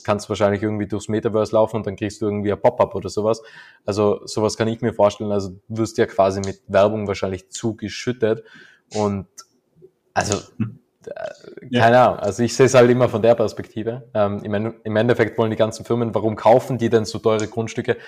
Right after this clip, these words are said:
Speaker 1: Die wollen ja das irgendwie wieder zurückbekommen. Das ist ja nicht irgendwie, dass sie sagen,
Speaker 2: Ja. Hm.
Speaker 1: wir haben zu viel Geld im Sparstrumpf und
Speaker 2: Klar.
Speaker 1: geben jetzt da einfach ein wenig aus.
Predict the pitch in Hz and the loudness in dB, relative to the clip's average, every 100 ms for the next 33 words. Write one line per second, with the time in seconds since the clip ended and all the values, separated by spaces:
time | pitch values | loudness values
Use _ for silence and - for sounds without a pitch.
0 | - - 107 117 123 113 107 131 120 113 | -12 -4 2 4 6 4 2 -2 -2 -2
1 | 104 104 120 117 - 123 107 101 98 98 | -2 -2 -2 -6 -6 -4 -4 -4 -6 -6
2 | 107 107 104 110 107 104 104 101 - 107 | -4 -4 -4 -6 -6 -6 -6 -8 -2 0
3 | 104 117 - - - 98 107 107 107 104 | 2 2 0 -8 -14 -6 2 2 2 -4
4 | - - - 113 113 107 110 120 98 - | -10 -16 -10 -6 -2 2 4 2 -2 4
5 | 98 - - 113 120 _ 104 101 98 - | 4 4 0 -8 -8 _ -8 -6 -8 -14
6 | _ _ - _ - 104 104 101 - 104 | _ _ -20 _ -6 -4 -2 -2 -2 -4
7 | 101 104 101 101 98 98 117 - | -2 -2 -2 -4 -2 -4 -4 -10